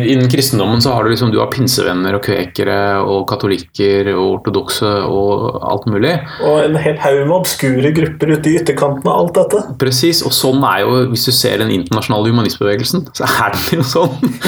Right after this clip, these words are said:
Speaker 1: <laughs> Også, for det er jo også så, ikke sant, humanismen er jo også, det kan jo også sammenlignes med en verdensreligion, i den forstand at, at humanisme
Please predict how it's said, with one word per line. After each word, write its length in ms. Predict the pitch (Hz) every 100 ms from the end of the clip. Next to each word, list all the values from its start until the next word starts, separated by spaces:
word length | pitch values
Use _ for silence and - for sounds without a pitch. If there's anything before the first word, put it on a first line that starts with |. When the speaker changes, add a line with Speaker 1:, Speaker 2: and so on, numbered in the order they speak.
| - 208 220 208 127 427
Speaker 1:
<laughs> 880 | - - 131 - 285 - 196 -
Også, 400 | 139 - - 220 175 - - - -
for 80 | -
det 140 | 156 143
er 80 | 147
jo 80 | 147
også 160 | - 143
så, 80 | 143
ikke 140 | 135 151
sant, 120 | 135
humanismen 460 | 135 123 123 127 123
er 120 | 123 127
jo 80 | 127
også, 400 | 120 - - 139 143 143 131 - _ _ _ _ _ 131
det 60 |
kan 80 | 135 123
jo 40 |
også 120 | 120 135
sammenlignes 500 | 151 110 101 101 123
med 120 | 107
en 60 | 98
verdensreligion, 760 | 85 95 113 101 110 135 139
i 40 | 113
den 140 | 101
forstand 460 | 98 - 101 98 101
at, 220 | 104 - - - - _ _ _ _ _ _ _ -
at 400 | 117 - - - - 120
humanisme 640 | 107 104 95 - -